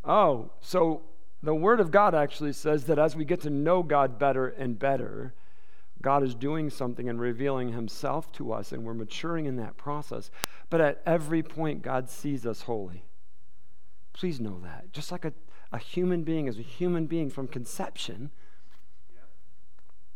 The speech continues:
we are holy from the moment we are forgiven.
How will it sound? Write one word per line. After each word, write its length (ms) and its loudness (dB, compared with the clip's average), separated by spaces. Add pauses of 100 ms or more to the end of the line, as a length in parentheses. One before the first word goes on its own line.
(300)
we 160 0
are 120 2
holy 600 0 (160)
from 240 0
the 100 2
moment 540 0 (840)
we 180 0
are 100 0
forgiven. 640 -2